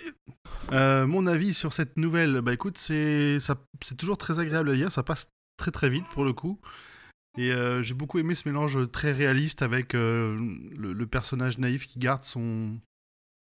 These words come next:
comment dire, l'espoir un peu tout le long, ce qui n'est pas le cas de tous les autres prisonniers dans cette, euh, prison. Et il arrive à amener un peu ce,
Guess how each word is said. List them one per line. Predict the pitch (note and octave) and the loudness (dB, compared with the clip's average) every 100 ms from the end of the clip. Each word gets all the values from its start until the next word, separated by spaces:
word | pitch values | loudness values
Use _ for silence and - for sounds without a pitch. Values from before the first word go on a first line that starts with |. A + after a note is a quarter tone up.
| - | -8
comment | B2 | -4
dire, | A2+ G#2 | -4 -2
l'espoir | A#2 - - C3+ B2 | -4 -4 -2 -2 0
un | |
peu | A2+ | -2
tout | C3 C3+ | -2 0
le | C3+ | 0
long, | C3 | 0
ce | C#3 | 0
qui | - | -4
n'est | B2 | -4
pas | B2+ | -4
le | A2 | -4
cas | C3+ A#2+ | -2 -2
de | |
tous | G#2+ - | -4 -4
les | A2 G#2+ | -4 -2
autres | A#2 - | -6 -6
prisonniers | - A#2+ A2+ B2+ B2 | -4 -2 -2 -4 -4
dans | A2 | -6
cette, | - A2 G2+ | -8 -8 -8
euh, | F#2 | -8
prison. | - - A2 C3 | -10 -8 -4 -2
Et | C#3 | -2
il | A#2 | -2
arrive | A#2 C#3 C3 | 0 0 0
à | A2+ A2 | -2 0
amener | B2 C3+ | 2 2
un | D3 | 0
peu | A#2 C#3 | 0 -2
ce, | - A#2 | 0 -2